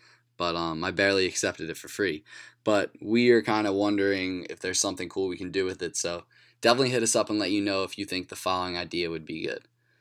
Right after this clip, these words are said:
So, me and Seamus, day after the Ja trade, we park our car on Sixth and Race.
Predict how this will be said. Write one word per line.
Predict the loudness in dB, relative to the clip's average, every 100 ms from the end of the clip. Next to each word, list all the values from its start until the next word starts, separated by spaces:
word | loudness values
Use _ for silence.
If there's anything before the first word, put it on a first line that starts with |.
| _ -4
So, | 0 0 -2 -10 _ _ _ _ _ _ _ _ _ _ _ _ _ _ _ _ _ _ _ _
me | 0 2
and | 4
Seamus, | 2 -2 -6 -8 -8 -10 _ _ _ _ _
day | 2 4 4
after | 2 0
the | -6 -4
Ja | -4 -4
trade, | -8 -10 -10 -14 _ _ _ _ _ _ _ -10
we | -10
park | -2 -2 0
our | -2 -2
car | -2 -2 -2 -8 -10
on | -4
Sixth | -2 -2 -4
and | -6
Race. | -6 -6 -8 -8